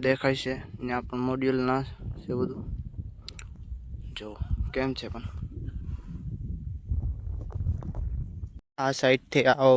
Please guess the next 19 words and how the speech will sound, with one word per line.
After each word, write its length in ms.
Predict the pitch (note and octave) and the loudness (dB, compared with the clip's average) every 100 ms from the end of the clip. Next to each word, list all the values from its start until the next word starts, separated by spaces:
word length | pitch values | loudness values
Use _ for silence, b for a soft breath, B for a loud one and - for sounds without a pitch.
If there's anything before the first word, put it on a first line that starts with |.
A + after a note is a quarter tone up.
| B2 | 8
વ્યૂ 200 | B2+ A#2 | 4 4
આવે 180 | B2+ B2 | 2 2
છે, 80 | - | -6
તમે 220 | - B2 A#2+ | -6 -2 0
જોઈ 200 | B2+ C3 | 0 0
શકો 160 | - C3 | -2 -8
છો, 140 | C3 C3+ - - _ _ _ - - A#2+ | -6 -8 -10 -20 _ _ _ -20 -10 -2
આવી 220 | C3 B2+ | 0 0
રીતના 260 | B2+ B2+ B2 | 0 0 2
હોય 120 | B2+ | 0
છે 120 | - | -4
બધું. 240 | - C3 - - - - | -8 -8 -8 -8 -6 -2
થી 140 | C3+ C3 | 2 6
બધ-, 240 | C3+ - _ _ _ | 6 4 _ _ _
અહીંથી 360 | C3 C3 - C3+ | 2 4 6 6
બધો 200 | C3+ C3 B2+ | 8 10 10
પાવર 360 | A#2+ B2+ C3 B2+ B B _ _ _ | 10 12 10 8 B B _ _ _
છાસઠ 400 | - B2+ B2+ B2 - | -6 -4 -2 -4 0
કેવીએ 260 | B2+ B2+ | 0 2